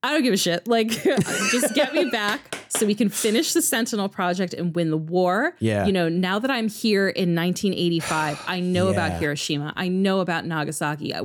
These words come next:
Speaker 1: We could save so many lives
Speaker 2: Yeah.
Speaker 1: if we had a Sentinel in World War Two."
Speaker 2: That fucking blew me
Speaker 1: Wild.
Speaker 2: away. <laughs>
Speaker 1: Yeah, wild
Speaker 2: That
Speaker 1: shit.
Speaker 2: just, like, yeah, that's such a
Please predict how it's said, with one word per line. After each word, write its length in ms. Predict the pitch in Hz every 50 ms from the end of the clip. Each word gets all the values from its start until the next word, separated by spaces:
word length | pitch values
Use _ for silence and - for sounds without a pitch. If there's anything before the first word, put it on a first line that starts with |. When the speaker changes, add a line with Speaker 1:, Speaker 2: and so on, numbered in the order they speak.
| 180 170
Speaker 1:
We 140 | 202 208
could 200 | 208 - 214 190
save 360 | - - - 185 175 170 151 151
so 340 | - - - 185 170 180
many 300 | 185 208 208 214 214 208
lives 400 | 190 190 180 180 185 175 160 - -
Speaker 2:
Yeah. 220 | - - - 95 - - -
Speaker 1:
if 160 | - 143 - 160
we 100 | 165 156
had 220 | 156 185 165 160
a 80 | 151 147
Sentinel 800 | - - - 185 180 180 151 - 147 127 107 107 85 - - _ _
in 240 | 190 190 180 170 147
World 240 | - 165 151 143 143 _
War 140 | 156 139 -
Two." 380 | - - - - - - - - _ -
Speaker 2:
That 340 | 147 135 139 151 160 - -
fucking 800 | - - - 147 131 117 - - 127 117 113 110 107 104 101 - _ _ _ _
blew 640 | - 107 104 113 120 131 135 135 139 143 139 139 139
me 480 | 131 123 123 120 120 117 120 117 113 104
Speaker 1:
Wild. 140 | 90 85 87
Speaker 2:
away. 840 | 95 98 95 107 120 117 101 98 104 - - 131 185 147 120 113
<laughs> 20 |
Speaker 1:
Yeah, 440 | 175 170 165 156 156 151 143 151 156 -
wild 160 | - 165 160
Speaker 2:
That 260 | 139 131 143 151 147
Speaker 1:
shit. 360 | - 196 175 - 98 - - -
Speaker 2:
just, 320 | - 185 185 190 - -
like, 340 | 214 190 180 - - - _ - _ _ -
yeah, 400 | 165 180 180 160 135 110 76 - - -
that's 280 | - 170 185 190 147 -
such 260 | - 220 202 - -
a 160 | 190 160 151